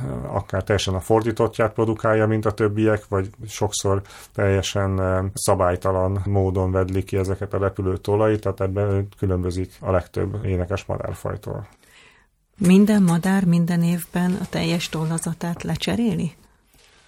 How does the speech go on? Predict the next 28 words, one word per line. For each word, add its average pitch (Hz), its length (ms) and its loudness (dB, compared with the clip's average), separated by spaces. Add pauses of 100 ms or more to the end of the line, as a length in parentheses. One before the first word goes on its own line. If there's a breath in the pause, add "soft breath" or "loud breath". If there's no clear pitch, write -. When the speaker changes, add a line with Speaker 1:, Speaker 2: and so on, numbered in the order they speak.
(240 soft breath)
Speaker 1:
Nem 98 420 0
feltétlenül. 123 880 0 (280 loud breath)
Sokszor 107 400 0
egyébként 101 460 0
azt 104 180 0
tudjuk 101 240 -2
használni 101 560 0
az 101 120 2
egyes 98 280 2
madarak 101 520 2 (300 loud breath)
korának 98 460 4
megállapítására, 101 1040 0
hogy 104 160 2 (100)
tudjuk, 104 380 -2
hogy 92 140 -6
különböző 95 600 4
módon 95 400 2
cserélik 95 540 0
ki 101 220 -2
a 92 320 0
tollazatukat. 101 880 2 (600 soft breath)
Nyilván 101 260 2
a 95 60 2
legmeghatározóbb 101 880 2
az 98 100 0
a 101 60 2
repülő 98 420 2
tollaknak 98 680 0